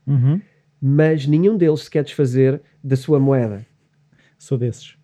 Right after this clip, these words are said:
Speaker 2: És desses.
Speaker 1: <laughs>
Speaker 2: Eu acho que isto é, a percentagem é altíssima, eh, do, dos que somos desses. A
Speaker 1: Sim.
Speaker 2: percentagem é altíssima. Tu queres fazer algum trading,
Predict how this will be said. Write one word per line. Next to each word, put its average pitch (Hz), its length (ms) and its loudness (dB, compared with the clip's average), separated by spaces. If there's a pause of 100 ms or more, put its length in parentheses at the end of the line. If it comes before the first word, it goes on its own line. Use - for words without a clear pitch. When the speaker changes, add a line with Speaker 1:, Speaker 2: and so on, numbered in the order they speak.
(340)
Speaker 2:
És 120 180 -6
desses. 120 240 2
Speaker 1:
<laughs> 175 840 0
Speaker 2:
Eu 135 120 2
acho 139 140 -2
que 156 60 -4
isto 135 120 -2
é, 107 560 -2 (360)
a - 160 -12
percentagem 165 580 -4
é 160 40 -2
altíssima, 131 580 -6 (300)
eh, 104 280 -6
do, 110 240 -6
dos 135 240 -4
que - 100 -18
somos 135 300 0
desses. 110 380 -10
A - 20 -20
Speaker 1:
Sim. - 120 -10
Speaker 2:
percentagem 139 500 -2
é - 20 -2
altíssima. 113 540 -8 (260)
Tu - 80 -8
queres 220 220 -4
fazer 165 280 0
algum 123 300 -2
trading, 98 400 -10